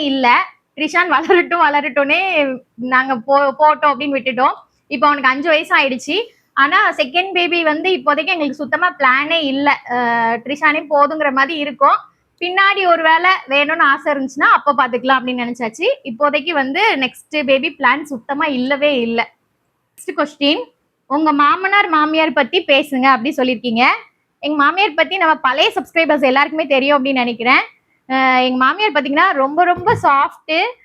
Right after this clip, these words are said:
அஹ், மத்த மாமியார் மாதிரி ரொம்ப ஸ்ட்ரிக்டா இருப்பாங்க,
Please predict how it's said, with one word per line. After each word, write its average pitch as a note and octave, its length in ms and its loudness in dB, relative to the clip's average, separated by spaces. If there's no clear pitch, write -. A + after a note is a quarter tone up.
அஹ், C4 160 0
மத்த C#4+ 300 -2
மாமியார் E4+ 440 2
மாதிரி D#4+ 180 2
ரொம்ப C#4+ 280 0
ஸ்ட்ரிக்டா - 440 -2
இருப்பாங்க, C#4 360 0